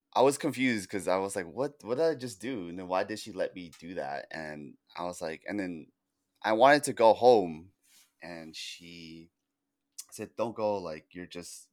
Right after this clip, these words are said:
I think you're still messed up, like, just, we'll just, we'll just hang out for a day."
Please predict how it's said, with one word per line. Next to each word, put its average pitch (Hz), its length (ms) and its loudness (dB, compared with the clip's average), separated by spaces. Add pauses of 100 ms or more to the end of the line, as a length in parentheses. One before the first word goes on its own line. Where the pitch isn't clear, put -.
(120)
I 87 40 -14
think 104 220 -14
you're 98 100 -8
still 101 220 -8
messed 90 320 -10
up, 85 280 -6
like, 76 260 -14
just, 95 260 -16
we'll 95 80 -14
just, - 240 -10
we'll 107 140 -8
just 120 160 -10
hang 95 200 -6
out 82 160 -2
for 85 120 -8
a 78 80 -12
day." 80 380 -8